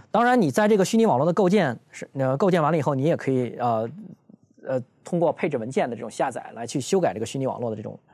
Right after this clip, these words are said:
啊，这种配置。啊，大家可以看到现在的话呢，呃，我们在界面上可以看到我已经做好的这个虚拟网络，嗯，那么它，呃，内部所使用的这个D N S服务器和它的地址空间。啊，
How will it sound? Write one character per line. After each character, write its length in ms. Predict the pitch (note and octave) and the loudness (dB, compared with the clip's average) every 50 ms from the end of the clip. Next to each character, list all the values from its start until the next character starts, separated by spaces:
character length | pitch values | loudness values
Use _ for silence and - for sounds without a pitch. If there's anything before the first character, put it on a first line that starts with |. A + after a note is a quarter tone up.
| _ _ | _ _
啊， 120 | - G#2+ G#2+ | -10 -8 -6
这 80 | G#2+ | -4
种 120 | C3+ G#2+ - | -6 -6 -6
配 180 | - - E3+ C#3 | -6 -4 -4 -4
置。 160 | - - - - - - - - - - - - _ _ | -4 -6 -12 -18 -20 -20 -20 -20 -20 -20 -20 -20 _ _
啊， 140 | - G#2+ G#2 | -8 -6 -2
大 120 | C3+ E3+ | 0 2
家 80 | F3+ G3+ | 2 4
可 80 | F#3 | 4
以 60 | G#3+ | 2
看 160 | E3+ - G3+ F#3+ | 2 2 2 2
到 100 | F3+ E3+ | 2 2
现 160 | - A3+ A3 | 2 2 2
在 160 | G#3 B3+ G#3+ | 4 4 4
的 80 | D#3 C#3 | 4 2
话 180 | A#2+ D#3+ C#3 | 2 2 2
呢， 180 | C3 B2+ - - - - - - _ _ | 2 0 -2 -2 -6 -14 -20 -20 _ _
呃， 220 | - C3 C3+ C3 | 0 2 2 2
我 140 | B2+ B2+ B2+ | 2 2 0
们 100 | B2 C3 | 0 2
在 140 | E3+ G3 F3+ | 2 2 2
界 140 | - A3 G#3+ | 4 4 4
面 120 | A#3 G#3 | 4 2
上 160 | D3+ D#3+ A#2 | 2 0 -4
可 140 | G#2+ - C3+ | -2 -2 -2
以 40 | C3 | -2
看 200 | - - D3 C3 | -2 -2 -2 0
到 200 | C3 B2+ A2 - - - - - _ | 0 0 0 -2 -4 -10 -20 -18 _
我 140 | - D#3 G3 | 2 4 4
已 20 | F3 | 4
经 100 | E3 F3+ | 4 4
做 200 | F3 - A3+ F3+ | 4 2 2 2
好 160 | - B2 G2 | 2 0 0
的 60 | G2+ | 0
这 80 | G2 D#3+ | 0 0
个 80 | C3+ A#2 | 0 0
虚 120 | - D3 | 0 -2
拟 80 | D3 D3 | 0 0
网 160 | C3+ G#2+ F#2 | 0 0 -2
络， 220 | A#2 A2+ G#2+ - - - - _ _ _ _ | -2 -2 -4 -4 -8 -14 -20 _ _ _ _
嗯， 200 | - A2 A2 G#2+ - - _ | -6 -4 -4 -4 -6 -10 _
那 120 | - C#3+ | -4 -2
么 100 | C#3 C3 B2 | -2 -2 -4
它， 340 | - - - F#3+ F#3+ F#3 - - _ _ _ _ _ _ _ _ _ _ _ _ _ _ _ _ _ - - _ _ _ _ | -4 -2 -2 0 0 -2 -4 -6 _ _ _ _ _ _ _ _ _ _ _ _ _ _ _ _ _ -20 -20 _ _ _ _
呃， 420 | - C3+ C3 B2+ B2+ B2 B2 A#2+ - - _ _ - - - _ _ _ | -4 0 2 2 2 2 2 0 -2 -8 _ _ -20 -20 -20 _ _ _
内 200 | - G3+ G#3+ F3 | 0 2 2 4
部 140 | C#3+ D#3 C#3 | 4 2 2
所 120 | - D#3 | 2 0
使 140 | D3+ - - | 0 0 0
用 100 | A#2 C3 | 0 0
的 120 | C#3+ C3+ C3 | 0 0 2
这 100 | D#3+ C#3 | 2 2
个 80 | C3+ | 2
D 160 | A#2+ - F3 | 2 2 2
N 80 | E3+ F#3 | 2 4
S 240 | F3+ E3+ C#3+ - - | 2 2 0 -2 -4
服 100 | - B2+ | -4 -4
务 60 | C#3 | -4
器 160 | C#3+ - D#3+ | -2 0 0
和 140 | C3 - C3 | 0 0 0
它 80 | C#3 D#3 | 0 0
的 100 | D#3+ D#3 | 0 0
地 100 | - C3+ | 0 -2
址 120 | G#2+ G#2+ | -2 -4
空 180 | - - D3 D3 | -4 -4 -2 0
间。 240 | D3+ D#3 D#3 D#3 - _ _ _ - _ _ _ _ _ _ | 2 2 0 0 -4 _ _ _ -20 _ _ _ _ _ _
啊， 200 | - A2 A#2+ | -6 -6 -6